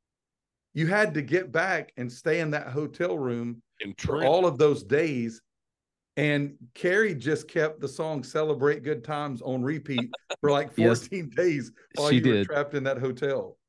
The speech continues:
Speaker 2: Nathan, you had,
Speaker 3: Yep.
Speaker 2: like, a midlife crisis in there. I remember one call, we do an episode, the next one you have a mustache and no facial hair. <laughs> I'm like, "What is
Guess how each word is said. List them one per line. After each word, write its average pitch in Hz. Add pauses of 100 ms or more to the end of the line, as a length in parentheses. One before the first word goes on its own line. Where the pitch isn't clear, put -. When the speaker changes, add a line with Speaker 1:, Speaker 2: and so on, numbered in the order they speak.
Speaker 2:
Nathan, 175
you 185
had, 110
Speaker 3:
Yep. 113
Speaker 2:
like, -
a -
midlife 135
crisis 139
in 110
there. 107
I 120
remember 135
one 135
call, 151
we 131
do 131
an 127
episode, 135
the 127
next 127
one 131
you 117
have 117
a 110
mustache 131
and 104
no 120
facial 127 (100)
hair. 143
<laughs> 208
I'm 269
like, 247
"What 226
is -